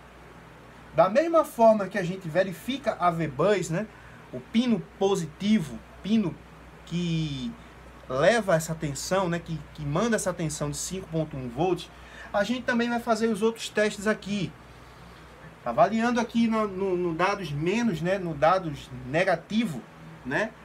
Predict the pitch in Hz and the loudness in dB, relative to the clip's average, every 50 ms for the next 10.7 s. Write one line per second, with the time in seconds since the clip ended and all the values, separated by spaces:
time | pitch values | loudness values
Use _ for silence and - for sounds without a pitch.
0 | - - - 117 120 143 175 196 - - - 226 220 220 226 - - 214 214 214 | -16 -10 -8 -6 -4 -2 -4 -4 -4 -4 -4 -2 -2 -2 -4 -2 0 0 0 0
1 | 214 - 208 202 - - 214 220 220 - - - 214 226 220 - - 233 226 233 | -2 -4 -6 -6 0 0 2 0 0 -2 -2 0 0 0 -2 -2 -2 -2 -2 0
2 | - 196 202 214 202 185 - - - - - - - - - - - - - - | -2 -2 -2 0 -2 -4 -6 -10 -10 -12 -16 -20 -20 -20 -20 -20 -20 -20 -20 -18
3 | - - - 175 190 - - - 208 208 - - 208 - 214 202 196 202 202 214 | -12 -4 -2 -2 -2 -2 -2 -2 -4 -4 -4 -6 -4 -4 -2 -2 -2 -2 -2 -2
4 | 208 214 170 151 175 185 185 175 165 - - - - - - - - - - - | -2 -2 0 2 2 2 4 2 0 -2 -8 -16 -18 -20 -20 -20 -18 -16 -14 -14
5 | 160 - 202 175 165 202 196 190 175 180 202 247 311 311 - 285 254 247 - 233 | -10 -6 -2 2 4 4 4 4 2 2 2 2 2 2 4 2 2 4 4 6
6 | 214 202 190 190 180 170 165 - 156 139 135 170 214 220 190 - - - - - | 6 6 6 4 2 0 -4 -2 0 0 0 2 0 0 -2 -2 -8 -16 -20 -20
7 | - - - 147 143 165 175 185 208 196 196 202 196 - - 202 196 190 196 196 | -20 -4 0 2 2 2 2 2 0 0 -2 -2 -2 0 0 0 2 2 2 2
8 | 196 196 - 208 202 180 202 202 202 214 185 180 185 185 175 170 - - - - | 2 0 -2 -2 -2 -2 -2 -2 -4 -4 -2 0 0 0 0 -2 -6 -14 -20 -20
9 | - - - - - - - - 175 160 185 196 190 175 156 156 170 190 240 277 | -20 -20 -20 -20 -18 -18 -10 -6 0 4 4 4 4 4 2 2 0 0 0 2
10 | - 262 233 190 156 160 160 185 220 226 - - - | 4 4 4 6 8 8 8 8 6 4 0 -4 -12